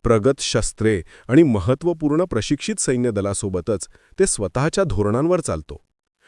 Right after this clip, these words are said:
म्हणजेच गरज पडल्यास रशिया युद्धात अणुशक्तीचा म्हणजेच न्यूक्लिअर पॉवरचा वापरही करू शकतो.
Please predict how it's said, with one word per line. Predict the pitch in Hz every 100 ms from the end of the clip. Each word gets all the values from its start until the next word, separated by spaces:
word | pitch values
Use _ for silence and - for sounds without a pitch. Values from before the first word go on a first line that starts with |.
| _
म्हणजेच | 98 101 110 175 - - 92
गरज | 104 139 -
पडल्यास | 143 123 139 185
रशिया | 113 107 143
युद्धात | 165 113 95 95 151 -
अणुशक्तीचा | 104 123 175 139 - 107 98 85 - _ _
म्हणजेच | 98 101 123 214
न्यूक्लिअर | - 110 113 - 123 165
पॉवरचा | - 98 90 113 -
वापरही | 165 85 78 - 120 143 185
करू | 180 180
शकतो. | 101 - -